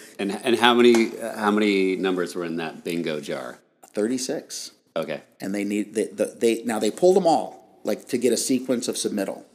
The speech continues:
Speaker 1: Yep.
Speaker 2: So I actually was pulled number nine. So I,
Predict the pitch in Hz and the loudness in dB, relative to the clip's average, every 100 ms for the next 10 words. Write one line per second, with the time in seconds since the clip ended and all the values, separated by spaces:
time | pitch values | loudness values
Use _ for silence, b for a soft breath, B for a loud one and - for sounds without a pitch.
0 | - 98 - - B B - 113 - 110 | 0 0 -2 -16 B B -4 -2 -2 2
1 | 139 160 160 - 127 117 107 104 - 107 | 2 2 -2 -4 -2 -2 -2 -4 -4 -2
2 | 104 - 104 104 101 95 107 117 92 - | -2 -2 -6 -4 -4 -4 -4 -6 -8 -12
3 | - _ _ _ _ _ - - 98 104 | -18 _ _ _ _ _ -10 -4 -2 -2